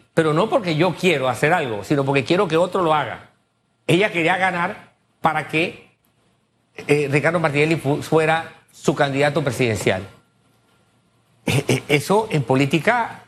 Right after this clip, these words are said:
eh, tiene un costo. Y ella fue la anticandidata. El candidato verdadero era Martinelli, que a su vez también demostró, eh, errores básicos, elementales. Su gru-, su grupo de asesores demostró errores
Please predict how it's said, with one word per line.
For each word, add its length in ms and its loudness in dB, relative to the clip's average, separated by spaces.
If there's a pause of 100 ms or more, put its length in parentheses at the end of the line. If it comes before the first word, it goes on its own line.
(140)
eh, 140 -4 (100)
tiene 220 2
un 80 0
costo. 420 -2 (840)
Y 120 2
ella 200 0
fue 180 0
la 80 0
anticandidata. 800 -2 (340)
El 120 -2
candidato 440 0
verdadero 540 0
era 140 0
Martinelli, 720 -2
que 100 0
a 60 -4
su 180 -2
vez 320 0 (340)
también 640 -2 (240)
demostró, 680 0 (680)
eh, 300 -2
errores 420 2
básicos, 500 -4
elementales. 720 -2
Su 140 -2
gru-, 200 0
su 140 0
grupo 380 0
de 60 0
asesores 600 -2 (520)
demostró 400 2
errores 280 0